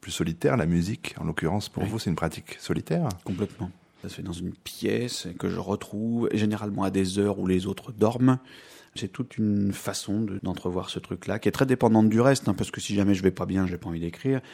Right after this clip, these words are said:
Speaker 2: Si jamais, euh, euh, je suis tout seul, euh, dans une baraque vide, euh, j'ai un peu moins envie. Et si mes mômes dorment, tout ça, si tout le monde va bien, si tout,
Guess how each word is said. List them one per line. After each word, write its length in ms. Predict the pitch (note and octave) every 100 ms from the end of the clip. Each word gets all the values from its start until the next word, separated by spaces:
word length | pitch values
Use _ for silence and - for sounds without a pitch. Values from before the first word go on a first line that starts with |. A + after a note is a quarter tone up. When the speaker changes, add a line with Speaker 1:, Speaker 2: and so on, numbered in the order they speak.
| -
Speaker 2:
Si 160 | - F#2+
jamais, 340 | F#2 F2 F2+ F#2
euh, 140 | F2 - - - - - _ -
euh, 80 | -
je 60 | -
suis 140 | - -
tout 140 | - F#2
seul, 400 | - F#2 F#2+ F2+
euh, 340 | - F#2 A1+ -
dans 160 | E2 F2+
une 220 | F2+ F2+
baraque 320 | F2 F2 E2+
vide, 300 | F2+ F#2 F2+
euh, 160 | F2 F2+ - -
j'ai 100 | F#2
un 100 | D#2+
peu 140 | E2+ E2
moins 160 | E2
envie. 400 | E2 E2+ A2 C3 - - -
Et 40 | -
si 140 | -
mes 140 | E3+
mômes 280 | D#3 C#3+ C#3
dorment, 340 | C3 C3 C3+ B2+
tout 120 | A2
ça, 300 | - A2+ A2+
si 220 | - A2
tout 140 | -
le 60 | A2+
monde 220 | A2+ A2+
va 80 | A2+
bien, 340 | A2 A2+ A#2
si 140 | A#2 -
tout, 400 | - A2 G#2+